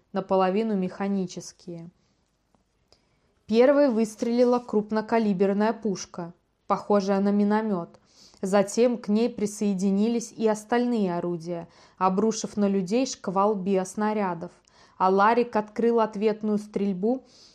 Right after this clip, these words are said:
и хотя в воздухе вокруг него свистели снаряды, он верил, что силовые доспехи сохранят ему жизнь, пока он не доберется до укрытия.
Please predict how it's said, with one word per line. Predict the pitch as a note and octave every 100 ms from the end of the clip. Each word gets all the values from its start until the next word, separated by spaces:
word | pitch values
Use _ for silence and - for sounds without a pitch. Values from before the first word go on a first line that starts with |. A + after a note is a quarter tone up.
| _
и | F#3
хотя | A#3+ A#3 A#3+
в | A3+
воздухе | G#3 C4+ A#3 G#3 G#3 G#3
вокруг | G#3 G#3 B3 B3
него | G#3+ G#3+ A#3+
свистели | - G#3+ A3 - A#3+
снаряды, | G#3 - F#3+ G#3 C4+ G3+ D#3+ - _ -
он | G#3+ A3
верил, | G#3+ A#3 F#3+ E3+ E3+ - -
что | - G#3
силовые | G#3 G#3 G3+ G3 A#3+ G#3+
доспехи | G3+ G#3 - B3 B3
сохранят | F#3+ - - G3+ G3+ G3+ G3
ему | G#3+ G#3+
жизнь, | G#3 G3 F3 E3+ E3+ - _ _ _
пока | G3 G3 F#3+
он | F#3+ A3+ A#3+
не | F#3+
доберется | F3+ F#3 G#3 G3 G3 G3+
до | F#3+
укрытия. | G#3+ G#3+ G#3+ G3+ F3+ - E3+ F3